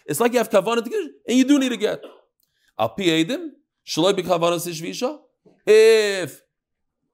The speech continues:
there was no kavana to be mekadosher, it was, but there was edim there, loi by a get,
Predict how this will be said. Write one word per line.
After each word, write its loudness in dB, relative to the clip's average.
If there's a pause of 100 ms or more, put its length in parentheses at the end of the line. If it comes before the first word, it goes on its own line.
(100)
there -2
was 2
no 4
kavana -2
to -10
be -4
mekadosher, -2 (420)
it 2
was, 4
but -2
there -2
was -2
edim -2
there, -4 (760)
loi 4
by 4
a 0
get, -10